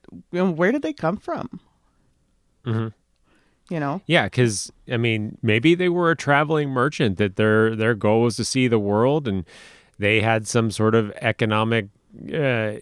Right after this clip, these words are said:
Speaker 2: issue where they had to stay in one place, or a health issue, something like that.
Speaker 1: Oh, a health
Speaker 2: And
Speaker 1: issue, yeah.
Speaker 2: so, yeah, so they were like, "Well, I can't travel anymore. I may as well just take my, my little merchant wagon and set up a shop here." And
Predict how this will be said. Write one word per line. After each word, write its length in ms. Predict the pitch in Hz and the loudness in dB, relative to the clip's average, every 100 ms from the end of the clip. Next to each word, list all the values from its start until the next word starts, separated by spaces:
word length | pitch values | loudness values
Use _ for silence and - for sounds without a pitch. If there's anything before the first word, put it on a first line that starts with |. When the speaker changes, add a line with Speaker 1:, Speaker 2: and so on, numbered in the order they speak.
| - | -4
Speaker 2:
issue 440 | 131 117 - 143 151 | -2 0 2 2 2
where 140 | 113 | 2
they 160 | 110 110 | 4 2
had 240 | 107 113 | 2 0
to 80 | 120 | -4
stay 280 | - 107 113 | -2 0 0
in 120 | 113 | 0
one 160 | 110 113 | -2 -2
place, 260 | 123 139 | 0 0
or 140 | 101 90 | 2 0
a 40 | |
health 340 | - 107 110 131 | 2 0 2 -2
issue, 360 | 117 135 185 | -2 -4 -4
something 320 | - 98 104 | -6 -8 -6
like 200 | 104 98 | -6 -6
that. 340 | 101 104 156 - | -4 -2 -4 -4
Speaker 1:
Oh, 80 | 185 | -4
a 40 | 165 | 0
health 260 | 175 226 | 0 0
Speaker 2:
And 240 | 320 110 - | 0 0 -2
Speaker 1:
issue, 100 | - 208 | -8 -10
yeah. 120 | 180 | -8
Speaker 2:
so, 320 | 196 113 113 _ _ _ _ | -2 -2 -2 _ _ _ _
yeah, 300 | 123 139 107 | -4 -4 -2
so 160 | 104 113 | -4 -2
they 120 | 107 | 0
were 120 | 113 | 0
like, 220 | 110 107 107 | 0 -2 -2
"Well, 120 | 151 | -2
I 120 | 117 | -4
can't 260 | - 143 - | -4 -6 -6
travel 340 | - 135 123 123 | -2 -2 0 -2
anymore. 380 | 123 120 123 107 | -2 -4 -4 -4
I 80 | |
may 160 | 95 104 | -4 -2
as 120 | 101 | -2
well 100 | 104 | -4
just 180 | 104 92 | -6 -4
take 240 | 113 110 | -4 -4
my, 320 | 101 95 95 - - _ _ | -2 0 -2 -6 -20 _ _
my 100 | 95 | -8
little 180 | 104 104 | -4 -2
merchant 380 | 98 120 139 120 | 0 0 0 -4
wagon 480 | 120 113 113 113 101 | 0 0 0 -2 -2
and 480 | 90 87 87 87 85 | -4 -6 -10 -10 -2
set 160 | 120 | 2
up 120 | 127 113 | 2 2
a 40 | |
shop 260 | 127 110 98 | 2 0 0
here." 300 | 85 69 - _ - | -6 -8 -20 _ -2
And 400 | 104 95 92 | 0 0 -6